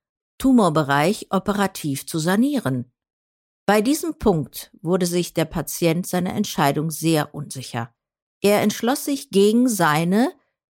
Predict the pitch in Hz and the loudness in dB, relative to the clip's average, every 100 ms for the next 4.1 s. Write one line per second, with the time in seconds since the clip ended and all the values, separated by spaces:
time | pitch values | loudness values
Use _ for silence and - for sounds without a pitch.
0 | _ _ _ _ _ _ _ _ - 180 | _ _ _ _ _ _ _ _ 0 2
1 | 165 143 135 - - 143 151 240 _ _ | 2 0 -2 -4 -4 -2 -2 -4 _ _
2 | _ 247 - 208 196 160 160 - - 151 | _ -4 0 -2 -2 -4 -4 -4 -2 -2
3 | 143 151 - 349 - 156 - - 131 110 | 0 -4 -8 -10 -8 -10 -6 -4 -4 -6